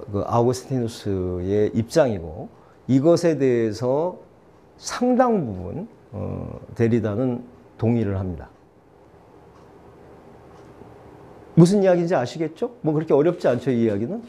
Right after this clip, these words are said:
네. 그러니까는 어떤 이야기를 했는데 그 내용만 가지고 이게 거짓말일까 아닐까를 파악하는 거는, 어, 사실상 의미도 없고 파악도 힘들다는 거예요.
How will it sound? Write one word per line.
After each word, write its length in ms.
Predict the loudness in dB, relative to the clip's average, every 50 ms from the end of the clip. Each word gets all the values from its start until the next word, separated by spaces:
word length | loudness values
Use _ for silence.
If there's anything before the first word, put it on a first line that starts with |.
| -18 -20 -20 -10 -4
네. 360 | 0 0 0 0 0 -4 -8 -12 -18 -20 -20 -20 -20 -20 -20 -20 -20 -20 -20 -20 -20 -20 -20 -20 -14 -8 -2
그러니까는 400 | 4 6 6 6 6 4 0 -4 -10 -6 -2
어떤 440 | -2 0 2 2 2 2 2 0 -6 -10 -10 -2
이야기를 440 | 2 4 4 4 4 2 2 0 0
했는데 300 | 0 -2 -2 -2 -2 0
그 120 | 2 2
내용만 1300 | 2 4 4 6 6 6 6 6 4 4 4 4 4 2 0 0 0 0 0 0 0 2 2 2 2 2
가지고 840 | 2 0 0 -2 -2 -2 -2 -2 0 0 0 0 0 -2 -4 -8 -10 -16 -20 -20 -20 -20 -20 -20 -20 -20 -20 -20 -20 -16 -8 -4
이게 140 | -2 -2
거짓말일까 920 | -2 0 0 -2 0 0 0 0 0 0 0 0 0 0 -2 -2 -2 -2 0
아닐까를 720 | 0 0 0 0 -4 -4 -4 -2 -2 -2 0 -2 -4 -4 -4
파악하는 540 | -6 -6 -6 -6 -6 -6 -4 -4 -2 -2
거는, 400 | -2 -2 -2 -2 -2 -2 -2 -6 -10 -14 -20 -20 -20 -20 -20 -20 -20 -20 -20 -10 -4
어, 160 | -2 0 0
사실상 380 | 2 2 2 2 2 2 0 2 4
의미도 440 | 4 4 4 4 2 2 2 0 0
없고 480 | -2 -4 -6 -4 -4 -4 -6 -8 -16 -14
파악도 360 | -10 -10 -10 -8 -6 -4 -2
힘들다는 520 | -2 0 0 -2 -2 -2 -2 -4 -4 -8
거예요. 160 | -10 -12 -14